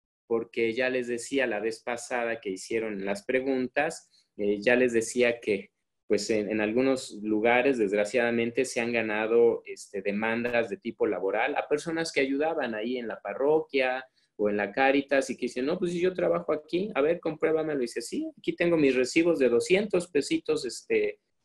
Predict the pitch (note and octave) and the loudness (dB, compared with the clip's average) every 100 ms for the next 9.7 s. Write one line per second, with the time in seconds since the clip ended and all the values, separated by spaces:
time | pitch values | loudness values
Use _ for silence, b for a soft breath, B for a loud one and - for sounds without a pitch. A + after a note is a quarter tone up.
0 | _ - G#2+ A2+ C3 F3+ F3+ D#3+ C3+ - | _ -6 0 2 4 2 -2 -6 -8 -8
1 | D3 C#3+ A#2+ B2+ C#3+ D#3+ D#3 A#2+ A2 - | -8 -6 -6 -4 -4 -4 -4 -6 -8 -10
2 | G#2+ G#2+ G2+ - C#3+ C#3+ B2+ A#2+ B2+ B2+ | -8 -6 -8 -10 -14 -16 -16 -14 -12 -12
3 | - G#2+ B2 - B2 G#2+ F#2+ - G2+ A2+ | -10 -12 -14 -12 -12 -10 -10 -12 -10 -4
4 | C#3+ D3+ C#3+ G#2 G2+ - B2 B2 A#2 G#2 | -2 0 -2 -6 -10 -10 -10 -10 -10 -10
5 | F#2 - - C3+ E3 E3 G3 C#4 F3 F3 | -10 -12 -8 -4 -4 -4 -6 -4 -6 -4
6 | - F3+ E3+ C#3+ B2+ - D#3+ D3 - _ | -4 -2 0 0 0 -2 -2 -2 -10 _
7 | - B2+ D3+ D3 D3+ D3+ - _ - C#3+ | -6 0 2 4 2 0 -8 _ 2 4
8 | D3+ D#3 D#3+ D#3 D#3 - D3 C#3+ C#3+ C#3+ | 4 2 0 0 -2 -2 0 2 0 -2
9 | C#3 - A2 G2+ G2 F#2+ | -6 -10 -12 -12 -14 -16